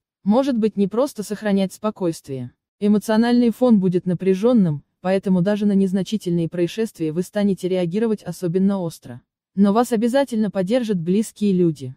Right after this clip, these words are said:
Стоит уделить внимание семейным делам, благодаря вашим усилиям решатся какие-то серьезные проблемы. Стрелец – подходящий день для того, чтобы что-то изменить в жизни.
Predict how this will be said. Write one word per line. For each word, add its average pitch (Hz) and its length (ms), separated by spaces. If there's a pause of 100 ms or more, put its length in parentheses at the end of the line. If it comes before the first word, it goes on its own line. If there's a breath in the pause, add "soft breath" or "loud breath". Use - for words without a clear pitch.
(260)
Стоит 277 420
уделить 247 360
внимание 226 480
семейным 190 480
делам, 190 460
благодаря 170 520
вашим 185 320
усилиям 180 420
решатся 208 440
какие-то 190 460
серьезные 175 540
проблемы. 160 580 (420)
Стрелец – 240 640 (140)
подходящий 226 580
день 262 240
для 208 140
того, 196 320
чтобы 196 280
что-то 202 380
изменить 196 440
в 180 100
жизни. 151 520